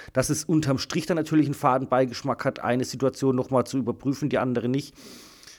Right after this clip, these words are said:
ist genau ein Teil des Problems des, ähm, Video Assistance Dings, weil ich finde, es nimmt dem Schiedsrichter halt auch so ein bisschen die,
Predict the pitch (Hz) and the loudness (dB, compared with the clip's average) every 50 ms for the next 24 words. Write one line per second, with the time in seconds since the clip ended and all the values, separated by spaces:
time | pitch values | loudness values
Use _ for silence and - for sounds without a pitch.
0 | _ _ _ _ _ _ _ _ _ _ _ _ _ _ _ _ _ _ _ _ | _ _ _ _ _ _ _ _ _ _ _ _ _ _ _ _ _ _ _ _
1 | _ _ _ _ _ _ _ _ _ _ _ _ _ _ _ _ _ _ - - | _ _ _ _ _ _ _ _ _ _ _ _ _ _ _ _ _ _ -6 -4
2 | 151 - - - 143 135 143 151 139 151 143 131 139 135 143 143 156 151 - - | -4 -2 -2 2 4 6 6 6 4 2 0 2 2 2 2 2 0 -4 -6 -8
3 | 131 120 151 175 185 - - 139 - - 143 139 131 131 127 123 123 120 107 95 | -4 0 0 0 0 -2 -6 -8 -6 -4 -2 -2 0 0 0 0 -2 -2 -4 -6
4 | - _ _ _ _ _ _ _ _ _ _ _ _ - - 101 120 123 107 127 | -10 _ _ _ _ _ _ _ _ _ _ _ _ -16 -8 -6 -6 -2 0 0
5 | 123 113 - - 123 - - 143 135 - - 139 139 143 147 143 - 127 127 123 | 0 0 0 -4 -8 -6 -4 -6 -6 -4 -2 -2 0 0 0 -2 -2 0 2 4
6 | 127 131 139 139 143 143 139 135 - - - - - - - - 156 156 156 156 | 4 4 2 0 0 -2 -4 -6 -8 -14 -20 -20 -20 -18 -4 0 2 2 2 2
7 | 170 170 151 - 143 - 156 135 - - 156 160 160 147 - 151 156 170 160 156 | 0 -2 -4 -6 -8 -8 -8 -8 -8 -8 -6 -4 -2 -2 -2 -4 -4 -4 -6 -6
8 | 151 156 - - 165 151 151 151 151 143 139 143 143 | -6 -6 -6 -6 -6 -4 -4 -4 -2 -2 0 -2 -2